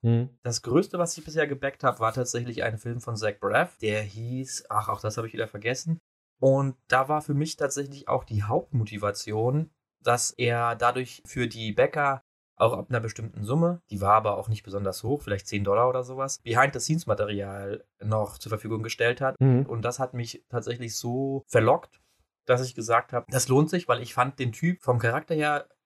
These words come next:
Speaker 2: damals, als er angefangen hat, so bei Scrubs auch mehr in die Producer- und in die Director-Richtung zu gehen, total interessant.
Speaker 1: Mhm.
Speaker 2: Und da hat ja auch ganz viel Einfluss auf die Musik, die bei Scrubs gelaufen hat, genommen.
Speaker 1: Mhm. Der Soundtrack ist fantastisch.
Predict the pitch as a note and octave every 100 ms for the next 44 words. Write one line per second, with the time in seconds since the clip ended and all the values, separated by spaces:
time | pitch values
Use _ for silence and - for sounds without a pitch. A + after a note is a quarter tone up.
0 | - A#2+ B2+ C#3+ C#3 - B2 A#2+ B2 A#2
1 | B2+ - B2 B2 A#2 - A2+ A2 G#2+ -
2 | - A#2+ - - - A#2 B2 B2+ C3+ B2+
3 | - B2+ A#2 C#3 E3+ F3 D#3+ - B2+ A#2+
4 | B2 A#2 A2+ A2+ - F#3 E3+ F3 F3+ E3+
5 | E3+ E3+ - D3+ C#3+ D3+ D3+ - A#2+ A#2
6 | B2 D3 D3 - - - D3+ C3+ C#3+ E3+
7 | B2+ A2+ B2 A#2+ B2+ C3 - - C#3 D3
8 | - C3+ C#3+ - B2 - B2 A#2 A2 E3
9 | G#3+ G3 F#3 F3 F3+ F3+ - E3 E3 E3+
10 | F3 E3+ E3+ - - D3+ D#3 D#3+ F3+ G#2
11 | A2+ C3 D#3 - G#2+ - A#2 A#2 G#2 G#2
12 | G2 - G#2+ - F#2+ -